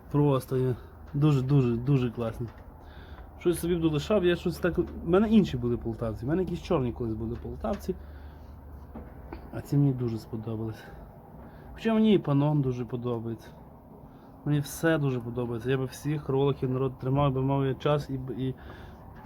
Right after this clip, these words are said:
і вільні клітки. І вільні клітки, то я би все тримав.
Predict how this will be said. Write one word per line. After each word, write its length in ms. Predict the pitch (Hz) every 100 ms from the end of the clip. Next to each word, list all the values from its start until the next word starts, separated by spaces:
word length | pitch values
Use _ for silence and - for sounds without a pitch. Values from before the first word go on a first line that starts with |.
| - - - - - - - - - - - - - - -
і 80 | 143
вільні 300 | 139 135 131
клітки. 440 | - 127 - 127 117 - - -
І 40 |
вільні 340 | 123 139 147 131
клітки, 240 | - - 139
то 100 | 135
я 80 |
би 60 | 127
все 340 | 120 - 131
тримав. 300 | 113 117 110